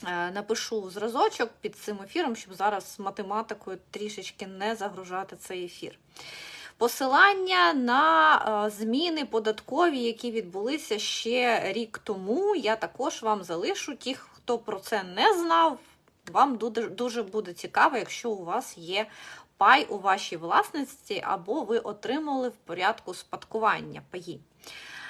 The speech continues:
А, це не відноситься, цей податок не відноситься, скажу одразу,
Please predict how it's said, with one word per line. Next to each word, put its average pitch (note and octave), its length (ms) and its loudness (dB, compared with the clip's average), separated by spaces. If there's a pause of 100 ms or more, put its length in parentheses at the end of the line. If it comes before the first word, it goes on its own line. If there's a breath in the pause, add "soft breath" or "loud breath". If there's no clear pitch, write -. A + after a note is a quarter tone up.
(220 loud breath)
А, E3+ 520 0 (100)
це F4 300 4
не G4+ 300 8
відноситься, D4+ 1000 2
цей C#4 300 -2
податок A3+ 640 2
не C4 320 4
відноситься, C4 760 0
скажу G3+ 520 -6
одразу, G3 800 0